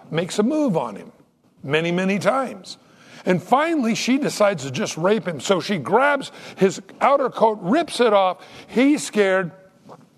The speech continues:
runs out of the, out of the palace.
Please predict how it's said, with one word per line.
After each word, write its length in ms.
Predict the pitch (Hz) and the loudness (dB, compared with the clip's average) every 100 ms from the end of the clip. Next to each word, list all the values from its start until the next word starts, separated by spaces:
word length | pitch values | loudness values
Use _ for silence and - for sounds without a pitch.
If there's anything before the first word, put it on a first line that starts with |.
| _ | _
runs 500 | 143 135 226 277 269 | -2 2 4 4 2
out 180 | 214 233 | 2 2
of 100 | 220 | 0
the, 80 | 185 - - - - | -4 -6 -20 -20 -6
out 180 | 190 208 | 0 2
of 60 | 190 | 0
the 120 | 170 | -4
palace. 600 | - 139 139 147 - - | 0 0 0 -4 -8 -16